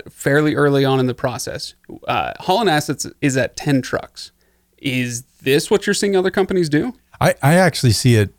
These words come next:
Speaker 2: see 'em do it sometimes earlier than just ten trucks. But
Speaker 1: Oh, wow.
Speaker 2: yeah, somewhere, somewhere between the, um, three truck range to ten, fifteen, twenty truck range is, is typically where,
Speaker 1: Hmm.
Speaker 2: you know,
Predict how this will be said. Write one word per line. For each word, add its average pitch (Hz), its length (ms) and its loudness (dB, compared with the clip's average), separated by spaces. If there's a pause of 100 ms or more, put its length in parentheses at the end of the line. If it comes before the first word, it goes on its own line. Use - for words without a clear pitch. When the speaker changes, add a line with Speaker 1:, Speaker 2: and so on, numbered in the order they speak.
(200)
Speaker 2:
see 120 200 2
'em 107 120 6
do 107 160 4
it 101 80 2
sometimes 101 520 2
earlier 95 300 4
than 85 160 2
just 85 220 -4
ten 85 180 0
trucks. - 360 -6
But - 140 2
Speaker 1:
Oh, - 20 0
wow. 139 80 4
Speaker 2:
yeah, 110 180 4
somewhere, 165 460 4 (200)
somewhere 233 300 2
between 165 480 4
the, 127 340 4 (380)
um, 104 500 4 (240)
three 135 480 2
truck - 360 0
range 127 640 4
to 101 320 4 (340)
ten, 113 600 4 (240)
fifteen, 110 420 2
twenty 110 340 2
truck - 300 0
range 104 360 4
is, 95 180 2
is 104 180 0
typically 104 500 0
where, 101 360 4
Speaker 1:
Hmm. 123 200 -4 (320)
Speaker 2:
you 113 120 4
know, 101 160 4